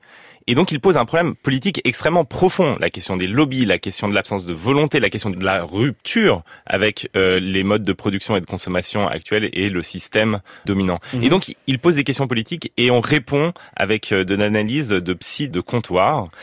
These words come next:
Speaker 1: C'est bien le signe, et c'est vrai que les humoristes
Speaker 2: Mais
Speaker 1: avaient
Speaker 2: c'est
Speaker 1: raison dans le
Speaker 2: aussi
Speaker 1: décalage.
Speaker 2: qu'on est humain, trop humain aussi
Speaker 1: Mais non, mais
Speaker 2: en
Speaker 1: c'est,
Speaker 2: politique.
Speaker 1: non, c'est aussi le signe qu'on réduit tout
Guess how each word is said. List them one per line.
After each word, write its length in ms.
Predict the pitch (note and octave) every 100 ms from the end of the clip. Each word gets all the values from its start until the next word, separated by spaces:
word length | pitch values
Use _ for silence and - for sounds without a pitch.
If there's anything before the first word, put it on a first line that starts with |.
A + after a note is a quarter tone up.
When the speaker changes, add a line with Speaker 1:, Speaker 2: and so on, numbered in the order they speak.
| - -
Speaker 1:
C'est 180 | -
bien 180 | A#2 D3
le 100 | D#3+
signe, 280 | - - F#3
et 100 | F#2+
c'est 140 | -
vrai 80 | G#2
que 100 | -
les 120 | F#2+
humoristes 260 | F#2+ G2 G2+
Speaker 2:
Mais 80 | F#2
Speaker 1:
avaient 80 | F#2+
Speaker 2:
c'est 80 |
Speaker 1:
raison 140 | C#3+ C#3
dans 60 |
le 80 | E3
Speaker 2:
aussi 100 | A2+
Speaker 1:
décalage. 320 | A2+ D#3+ F3+ - - -
Speaker 2:
qu'on 180 | C#3 D3+
est 120 | D3
humain, 400 | E3 D#3+ F#3 G3+
trop 260 | - C#3+ D#3 -
humain 320 | D3+ D#3 F#3
aussi 220 | C#3+ B2+
Speaker 1:
Mais 40 | D3+
non, 80 | F#3
mais 80 |
Speaker 2:
en 80 | D#3
Speaker 1:
c'est, 80 | C3+
Speaker 2:
politique. 340 | D3+ E3 F#3
Speaker 1:
non, 60 | C#3+
c'est 80 | A2+
aussi 300 | A2+ - D#3+
le 60 |
signe 180 | C#3 D3
qu'on 160 | - F#2
réduit 400 | G#2+ G2 F#2+ G2 -
tout 260 | - D3+